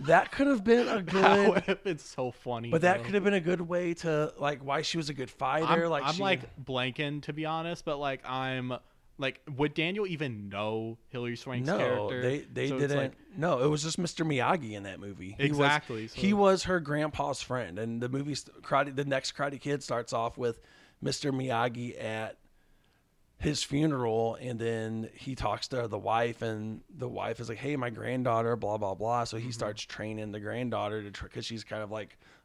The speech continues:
Speaker 1: a rebel or whatever. But he, I,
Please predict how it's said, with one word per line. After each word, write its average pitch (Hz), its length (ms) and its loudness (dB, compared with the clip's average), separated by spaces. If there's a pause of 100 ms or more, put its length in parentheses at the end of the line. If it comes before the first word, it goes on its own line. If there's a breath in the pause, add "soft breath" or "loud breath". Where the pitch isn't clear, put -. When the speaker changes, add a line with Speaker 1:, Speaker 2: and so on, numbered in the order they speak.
Speaker 1:
a 131 100 -2
rebel 117 320 0
or 107 220 0
whatever. 104 520 -4 (560 loud breath)
But 120 460 0
he, 120 680 -6 (140)
I, 127 320 2